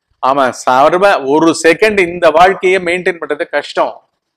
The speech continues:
கஷ்டமா இல்லையா? வானிலை முன்னாடி அறிவிச்சு இந்த மாதிரி, அஹ்,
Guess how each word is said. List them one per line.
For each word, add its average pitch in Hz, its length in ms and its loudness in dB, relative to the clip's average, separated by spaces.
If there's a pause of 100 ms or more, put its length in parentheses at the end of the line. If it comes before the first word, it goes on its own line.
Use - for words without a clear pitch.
(540)
கஷ்டமா 185 400 0
இல்லையா? 190 300 4 (2750)
வானிலை 208 680 4
முன்னாடி 196 520 2
அறிவிச்சு 190 460 2
இந்த 185 120 -2
மாதிரி, 185 200 4 (120)
அஹ், 139 680 -2